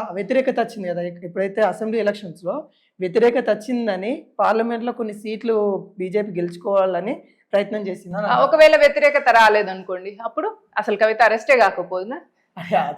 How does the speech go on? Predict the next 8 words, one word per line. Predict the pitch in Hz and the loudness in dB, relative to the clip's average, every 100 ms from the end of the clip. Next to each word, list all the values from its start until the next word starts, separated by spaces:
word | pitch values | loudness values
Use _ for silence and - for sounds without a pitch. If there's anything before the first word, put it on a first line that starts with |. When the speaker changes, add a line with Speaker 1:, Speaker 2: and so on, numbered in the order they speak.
| 160 | -2
Speaker 1:
చాలా | 170 | 2
మంది | 208 208 | 2 2
ఆరోపిస్తా | 170 175 175 131 - 147 | 2 2 0 -6 -4 -4
ఉన్నారు. | 143 - - | -6 -12 -6
Speaker 2:
ఆహా, | 294 370 190 - | 0 2 2 -6
లాజిక్ | 185 202 220 262 349 | 0 6 8 6 2
ఉండాలి | 320 247 190 | 2 4 4
కదండి. | 170 165 220 277 170 | 2 -4 -6 -8 -10